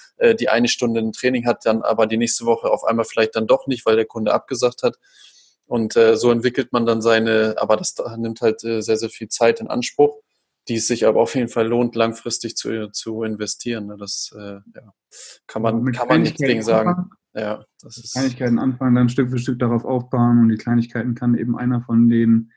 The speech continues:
Speaker 2: drei Punkten sein, die wir jeweils gerade, gerade genannt haben, ne?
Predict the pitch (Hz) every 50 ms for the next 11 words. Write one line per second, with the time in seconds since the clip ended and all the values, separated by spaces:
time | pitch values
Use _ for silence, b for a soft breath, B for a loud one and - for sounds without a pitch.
0 | b b b b b _ - 113 107 120 117 113 113 113 - 123 127 123 - 123
1 | 117 113 113 113 113 110 110 110 113 113 110 113 110 110 107 107 - - 110 107
2 | 107 107 107 104 104 104 - _ _ _ _ _ - 117 113 107 110 107 110 107
3 | 107 107 110 113 - 117 110 104 104 107 107 120 123